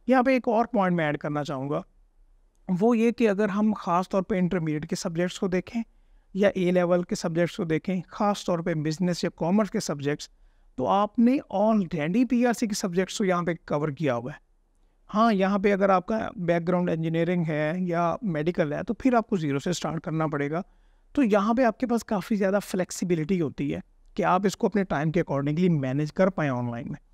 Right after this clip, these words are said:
अच्छा, ऑनलाइन के जो फ़ी के पैकेजेस हैं, वो भी कम होते हैं, but फिजिकल में ही आपको पैकेजेस ज़्यादा देखने को मिलेंगे।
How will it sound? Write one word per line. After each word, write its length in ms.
अच्छा, 160
ऑनलाइन 500
के 100
जो 100
फ़ी 340
के 120
पैकेजेस 420
हैं, 60
वो 180
भी 120
कम 240
होते 240
हैं, 120
but 260
फिजिकल 500
में 140
ही 80
आपको 200
पैकेजेस 460
ज़्यादा 380
देखने 340
को 120
मिलेंगे। 320